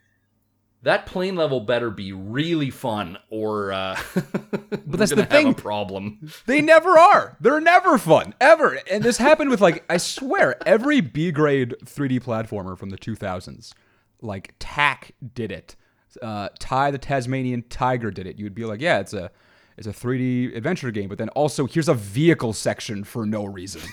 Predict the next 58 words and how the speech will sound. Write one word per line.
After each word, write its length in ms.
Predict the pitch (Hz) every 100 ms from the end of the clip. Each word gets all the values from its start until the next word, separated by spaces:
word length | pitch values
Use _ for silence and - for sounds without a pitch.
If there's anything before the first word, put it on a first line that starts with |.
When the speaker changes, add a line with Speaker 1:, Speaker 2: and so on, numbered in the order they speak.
| -
Speaker 2:
Then 200 | - 117
the 60 | 117
vehicle 280 | 117 151 156
doesn't 300 | 139 131 135
control 420 | 135 123 143 135
well, 240 | 101 98 85 - _ _
and 320 | - 113 110
you 60 | 120
have 80 |
to 80 | 131
collect 400 | 127 147 131 - 208 - - - - -
eight 220 | 147 143
of 80 | 131
these 200 | 131 101
Speaker 1:
Uh, 20 |
yeah. 40 |
Speaker 2:
things, 460 | 147 143 113 104 90
uh, 60 | -
in 260 | 82 127
a 160 | 117 104 -
very 240 | 131 139
strict 240 | 127 135 -
time 220 | 143 123
limit. 120 | 101
It's 80 | 113
like, 100 | 104
why? 560 | 113 214 330 190 95 - _ _ -
That's 140 | 131
not 100 | 247
why 120 | 262
I 40 | 226
bought 220 | 247 262
the 60 |
game. 420 | 202 240 285 294 180
I 40 |
bought 160 | 202 208
the 60 |
game 240 | 180 247 247
to 60 |
run 120 | 247
around 260 | 254 277 285
Speaker 1:
Yeah. 60 | 254
Speaker 2:
as 80 |
a 40 | 202
kangaroo 760 | - 233 240 247 262 285 285
in 80 | 196
the 120 | 175
Australian 540 | 175 - 247 262 262 254
outback. 600 | 277 - 220 135 202 - _ _ _ _ -
This 220 | 175 202
isn't 240 | 240 240
at 160 | 240 214
all 180 | 285 285
what 100 | 294
I 40 |
wanted. 480 | 285 294 311 247 101 - - - - - _ _ _ _
And 120 | 127
it, 180 | 123 123